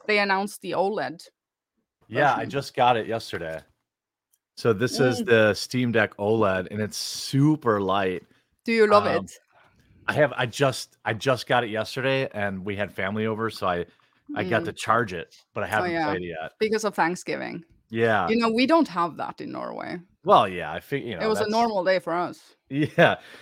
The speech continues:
Speaker 2: Well, the, um, I was gonna ask you what, you know, 'cause you're such a, I,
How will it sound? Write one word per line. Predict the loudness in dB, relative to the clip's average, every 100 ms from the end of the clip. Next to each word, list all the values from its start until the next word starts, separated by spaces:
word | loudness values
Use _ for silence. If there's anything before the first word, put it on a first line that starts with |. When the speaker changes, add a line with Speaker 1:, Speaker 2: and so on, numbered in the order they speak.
| -20 -10 2
Speaker 2:
Well, | 2
the, | 4 2 2
um, | 2 2 0 -2 2
I | 2
was | 4
gonna | 0
ask | 2 2 0 -2
you | -2
what, | 0 -2 _ -4
you | 0
know, | 0 -2
'cause | -6 -4
you're | -4
such | -2 -2 0
a, | -2 -2 -6
I, | -6 -6